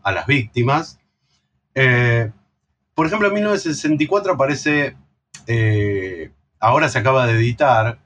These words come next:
hace cosa de un mes, el libro de las cartas de Rodolfo Walsh a Donald Yates, que era el investigador de, eh, norteamericano que, que justamente también empieza a traducir a Borges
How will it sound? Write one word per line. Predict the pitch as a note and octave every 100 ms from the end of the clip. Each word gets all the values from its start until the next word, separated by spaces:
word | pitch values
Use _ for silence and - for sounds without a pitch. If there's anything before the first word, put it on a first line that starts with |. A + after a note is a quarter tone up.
| _
hace | A2+ A2 G2+ F#2 - _ _
cosa | - A#2 A2+
de | A#2
un | A#2+
mes, | B2+ B2+ B2 - _ _
el | - C3+
libro | D#3+ E3 E3
de | C#3
las | C3+ C3+
cartas | - D3+ D3 D3+ D3 - A2+
de | A#2 A2 G#2+
Rodolfo | A2+ B2+ B2+ C3
Walsh | C3+ C#3+ -
a | A2+
Donald | A2 A#2+ A#2
Yates, | A2 A#2+ G2+ G#2 - _ _
que | -
era | A2+
el | A2+
investigador | G#2+ G#2+ G#2 A2 A#2+
de, | A2 G#2 G2 - _ _ _ _
eh, | G2 G2+
norteamericano | G#2+ G#2 G#2 G#2 G2+ A#2+ A#2+ A2+ G#2
que, | F2+ E2+
que | -
justamente | - A#2+ A#2 A#2+ A2+
también | A2 A2 A#2 A2+ A2+ - _ _
empieza | G#2+ G#2+ A#2+ A#2
a |
traducir | G#2+ G#2 G#2 A#2
a | G#2+
Borges | B2 A2 - G#2+ G#2+